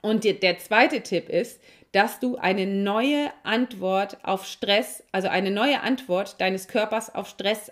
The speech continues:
einübst. Das heißt, wir haben als Antwort auf Stress meistens Panik und Ängstlichkeit und noch An-, Anspannung.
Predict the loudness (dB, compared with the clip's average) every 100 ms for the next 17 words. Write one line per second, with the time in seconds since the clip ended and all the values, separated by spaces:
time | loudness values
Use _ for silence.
0 | -6 -2 -2 -4 -8 -10 -20 _ -20 -20
1 | -20 -20 _ -6 -6 2 4 4 2 -12
2 | -20 _ _ -6 4 8 8 4 0 2
3 | 2 -2 -8 -6 -4 -2 -2 -2 0 2
4 | 0 -2 -14 -4 -4 -4 -2 -2 -2 -2
5 | 0 -2 -4 -8 -10 -16 -10 0 2 2
6 | 0 -4 -4 -4 -4 -8 _ -2 0 0
7 | -4 -8 -4 0 0 0 -4 -2 -2 -4
8 | -8 -20 -20 -20 -20 -14 -4 -2 -2 0
9 | 2 2 2 0 0 -6